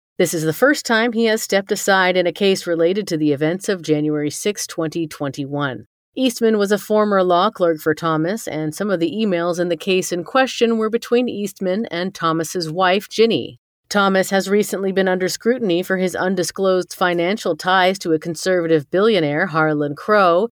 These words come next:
and his wife's alleged role in the reported legal campaign to keep Trump in power after he lost the twenty twenty presidential election.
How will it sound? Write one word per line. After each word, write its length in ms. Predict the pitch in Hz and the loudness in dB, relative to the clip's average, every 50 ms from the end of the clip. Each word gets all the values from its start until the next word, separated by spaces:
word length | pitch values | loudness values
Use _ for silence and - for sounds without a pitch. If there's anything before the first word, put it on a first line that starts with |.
| _ _ | _ _
and 200 | 185 202 233 262 | -2 -2 0 2
his 220 | 247 240 233 185 | 4 4 4 4
wife's 400 | 175 170 175 180 202 233 240 - | 2 0 2 2 2 2 2 2
alleged 480 | 185 175 170 175 175 190 202 196 180 156 | 2 2 4 4 2 2 2 2 0 0
role 400 | 160 156 175 185 196 202 202 208 | 2 2 2 4 4 2 2 0
in 140 | - 202 190 | -2 -2 -2
the 80 | 190 | 0
reported 580 | 185 196 180 - _ 202 202 202 202 202 196 185 | 0 -2 -2 -2 _ -2 0 2 0 0 -2 -2
legal 380 | 180 175 196 220 208 226 202 185 | -2 -2 -2 2 2 2 2 2
campaign 720 | - - 185 180 170 160 - 170 170 175 175 175 196 202 | 0 -2 0 0 0 -2 -2 -4 -2 -2 0 -2 -2 -2
to 100 | - 190 | -4 -6
keep 320 | 175 - - 202 190 - | -6 -4 -6 -6 -6 -8
Trump 340 | - - - 196 190 208 226 - | -10 -6 -2 -2 -2 -2 -2 -4
in 220 | - 202 208 220 | -4 -4 -4 -6
power 540 | - - - 196 240 320 285 180 131 107 - - | -6 -4 -2 0 2 4 4 2 2 0 -2 -8
after 320 | - 120 135 - - 175 180 | -10 -10 -10 -6 -4 -6 -4
he 160 | 180 220 220 | -2 -2 -2
lost 460 | 196 175 175 196 233 202 165 - - | 0 0 2 2 2 2 0 -2 -6
the 80 | - 170 | -8 -10
twenty 320 | - - 165 160 165 165 | -8 -6 -4 -4 -4 -4
twenty 320 | 156 - - 156 156 165 156 | -6 -6 -4 -4 -4 -4 -4
presidential 640 | - - 143 139 156 160 156 156 156 - 170 151 151 | -4 -6 -4 -2 0 0 -2 -2 -2 -4 -4 -2 -2
election. 500 | 151 156 165 196 - - - 143 110 | 0 -2 -2 -4 -6 -6 -6 -6 -6